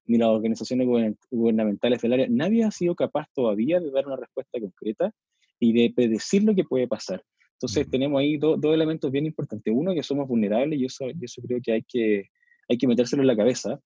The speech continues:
Speaker 1: Creo que esta soberbia, eh, de la raza ya, ya, ya no resiste mucho más análisis.
Speaker 2: Ujú.
Speaker 1: Y que, por otro lado, eh, también la capacidad de predecir
Speaker 2: Ujú.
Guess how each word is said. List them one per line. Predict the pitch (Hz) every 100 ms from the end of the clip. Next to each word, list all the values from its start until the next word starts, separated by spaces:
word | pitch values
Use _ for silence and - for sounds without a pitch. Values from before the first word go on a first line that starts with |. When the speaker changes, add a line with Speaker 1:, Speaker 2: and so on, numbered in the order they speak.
| -
Speaker 1:
Creo | 117 117
que |
esta | 120 - 110 107
soberbia, | - 110 131 135 139 135 135 -
eh, | 117 113 113
de | 113
la | 110
raza | 127 135 143 135
ya, | 117 123 117
ya, | 117 117 113
ya | 120 - 120 -
no | 127
resiste | 123 127 -
mucho | 131 127 120
más | 120
análisis. | 113 110 104 - 185 - _ -
Speaker 2:
Ujú. | 113 117
Speaker 1:
Y | -
que, | 135
por | 135
otro | 151 175
lado, | 170 160 190 208 190 _ _ _ _
eh, | 135 131 127 120 120 117
también | 123 123 151
la | 175
capacidad | 160 131 - 139 151
de |
predecir | 151 127 98 - 196
Speaker 2:
Ujú. | 127